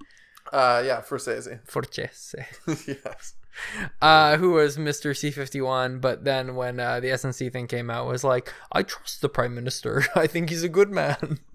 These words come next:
Speaker 2: <laughs> I believe him." Uh, and then turned out to just
Speaker 1: Yeah.
Speaker 2: be wrong.
Speaker 1: Where, where one gives the benefit of the doubt is certainly, uh,
Speaker 2: Yes, a, a controversial thing. Um, but at any rate, with regard to the Senate, so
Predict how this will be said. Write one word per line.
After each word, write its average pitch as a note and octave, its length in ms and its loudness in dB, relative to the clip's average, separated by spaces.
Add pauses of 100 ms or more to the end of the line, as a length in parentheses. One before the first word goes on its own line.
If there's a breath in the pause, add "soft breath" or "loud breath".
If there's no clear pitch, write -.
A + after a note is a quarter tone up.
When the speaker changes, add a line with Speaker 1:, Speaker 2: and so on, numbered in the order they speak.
(140)
Speaker 2:
<laughs> G3+ 300 -6
I E3 120 6
believe F#3+ 400 2
him." B2 320 2 (460 loud breath)
Uh, D3 320 8
and C#3+ 80 2
then C#3+ 180 0
turned C#3 220 -2
out B2+ 200 2
to A#2+ 360 0
just C3+ 160 -6
Speaker 1:
Yeah. C3+ 200 2
Speaker 2:
be C3 140 -2 (380)
wrong. E3 800 8
Speaker 1:
Where, D#3+ 520 2
where F3+ 420 2
one D3 300 0
gives C3+ 260 -4
the B2+ 60 -6
benefit A#2 340 -6
of A2+ 80 -14
the A#2 80 -18
doubt A2+ 280 -4
is A2 140 -10
certainly, A2+ 480 -8
uh, F3 80 -4
Speaker 2:
Yes, C3 400 4
a, - 60 -8
a A#2+ 680 -4
controversial B2 580 -6
thing. A#2+ 180 -14 (520 loud breath)
Um, F#3+ 320 10
but A3 160 6
at A3+ 100 6
any A3+ 160 4
rate, D#3 300 4
with D#3 180 -4
regard C#3+ 240 2
to C3+ 60 -8
the B2+ 80 -8
Senate, C3 260 -4 (240 loud breath)
so F3+ 540 4